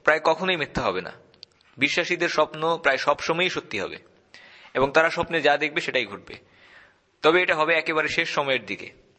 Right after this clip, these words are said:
আলেমদের মতে এর একটা কারণ হচ্ছে যে তখন মুসলিম উম্মার মধ্যে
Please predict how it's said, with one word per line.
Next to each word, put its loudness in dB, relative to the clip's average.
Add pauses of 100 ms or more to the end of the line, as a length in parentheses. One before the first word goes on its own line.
(140)
আলেমদের 2
মতে 0
এর 2
একটা -4
কারণ 0
হচ্ছে -6
যে -2
তখন 0
মুসলিম -4
উম্মার 0
মধ্যে -4